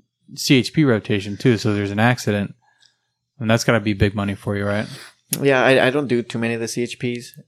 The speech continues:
Speaker 1: But at,
Speaker 2: Um,
Speaker 1: but at the time,
Speaker 2: mm,
Speaker 1: I mean,
Speaker 2: that
Speaker 1: if you're
Speaker 2: was
Speaker 1: on rotation, it's like you
Speaker 2: Oh,
Speaker 1: gotta
Speaker 2: yeah.
Speaker 1: be there.
Speaker 2: Yep.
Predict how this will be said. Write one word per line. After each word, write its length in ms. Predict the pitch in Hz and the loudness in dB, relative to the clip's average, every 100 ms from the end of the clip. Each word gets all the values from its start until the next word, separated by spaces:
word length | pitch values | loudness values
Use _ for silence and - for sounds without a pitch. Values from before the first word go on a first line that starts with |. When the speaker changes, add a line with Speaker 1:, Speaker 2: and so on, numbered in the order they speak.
| _ _ | _ _
Speaker 1:
But 120 | - 156 | 4 4
at, 120 | - | 4
Speaker 2:
Um, 60 | |
Speaker 1:
but 100 | 131 | 4
at 100 | 135 | 4
the 60 | 123 | 2
time, 500 | - 120 113 107 110 _ _ | 0 2 2 -2 -8 _ _
Speaker 2:
mm, 240 | 131 127 113 | -12 -12 -4
Speaker 1:
I 60 | 117 | -2
mean, 100 | 117 | 0
Speaker 2:
that 60 | 104 | 2
Speaker 1:
if 40 | |
you're 100 | 131 | 4
Speaker 2:
was 60 | 120 | 4
Speaker 1:
on 40 | |
rotation, 540 | 113 104 131 131 - 104 | 2 2 2 2 0 -6
it's 120 | - | -2
like 200 | 101 95 | -2 -2
you 100 | 104 | -2
Speaker 2:
Oh, 40 | 107 | 0
Speaker 1:
gotta 120 | 92 | 0
Speaker 2:
yeah. 60 | 92 | 0
Speaker 1:
be 100 | 101 | -4
there. 260 | 92 95 _ - | -6 -10 _ -10
Speaker 2:
Yep. 180 | 110 | -10